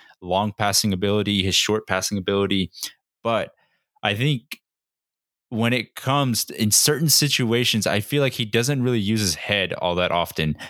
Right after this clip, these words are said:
because, you know, if their ball, you know, since City plays such a high defensive line, he has to play that sweeper keeper role. But I think a lot of times he kinda just goes out of the way and just gets out of position too fast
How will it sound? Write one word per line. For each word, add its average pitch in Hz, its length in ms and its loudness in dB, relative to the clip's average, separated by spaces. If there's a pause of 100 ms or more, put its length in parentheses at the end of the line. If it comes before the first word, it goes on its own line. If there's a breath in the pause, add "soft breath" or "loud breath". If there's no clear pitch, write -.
(120 loud breath)
because, 101 580 -2 (400 soft breath)
you 120 140 0
know, 113 140 2
if 110 140 -4
their 127 180 0
ball, 131 500 0
you 127 120 0
know, 110 100 2
since 131 240 2
City 143 180 2
plays 123 240 0
such 117 160 -4
a - 40 -4
high 104 120 2
defensive 101 420 -2
line, 95 160 0
he 98 60 2
has 98 160 2
to - 60 -2
play 98 160 -2
that 90 140 0
sweeper 104 320 0
keeper 95 340 -2
role. 92 240 0
But 101 340 -2 (260 loud breath)
I 104 80 0
think 143 180 0
a 127 40 0
lot 117 160 2
of 113 60 -4
times 110 400 0
he 107 160 0
kinda 120 240 0
just 101 200 -2
goes 107 240 -2
out 98 200 2
of 101 40 -2
the 92 80 -4
way 95 320 0
and 85 120 -4
just 95 240 -2 (180)
gets 107 220 0
out 98 160 0
of 101 100 -8
position 92 420 0
too 107 200 0
fast 95 560 -2